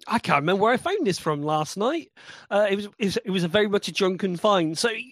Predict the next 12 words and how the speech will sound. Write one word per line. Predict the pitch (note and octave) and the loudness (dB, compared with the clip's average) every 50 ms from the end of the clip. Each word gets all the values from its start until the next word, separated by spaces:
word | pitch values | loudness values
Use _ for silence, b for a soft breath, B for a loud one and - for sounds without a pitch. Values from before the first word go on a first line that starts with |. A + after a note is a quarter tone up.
| - | -16
you | - A3+ C4+ D4+ C4 | -8 -2 -2 -2 0
remember | A3+ G3+ F#3+ F3+ F3 E3+ | 0 0 0 0 0 -2
the | D#3+ D#3+ D3+ | 0 0 0
old | C#3 D3 D3 C3+ - | 0 0 -2 -4 -6
days | D3 C#3 C#3+ C#3+ C#3+ - | -6 -6 -6 -6 -6 -6
like | D3 C#3 C#3 C3+ | -6 -6 -6 -6
Narcos | C#3 C#3 C#3+ C#3+ C#3+ D3 D3 - - D3+ D3 D3 D3 C#3+ C#3+ C#3+ C#3 C#3 | -6 -4 -4 -2 -2 -2 -4 -4 -6 -6 -4 -4 -4 -4 -6 -6 -8 -10
and, | C#3 B2 A2+ A#2+ C3 - | -10 -12 -12 -16 -14 -10
uh, | E3 C3+ C3 C#3 | -10 -10 -10 -10
not | D3+ D#3+ D3 | -12 -12 -10
Narcos, | - D#3+ D3 C#3+ C#3+ - - D#3 D3 C#3 - | -6 -4 -4 -4 -4 -4 -6 -8 -8 -8 -6
Narc, | D3+ D#3 D3+ D3+ D#3 D#3 - | -6 -2 -2 -2 -2 -2 -6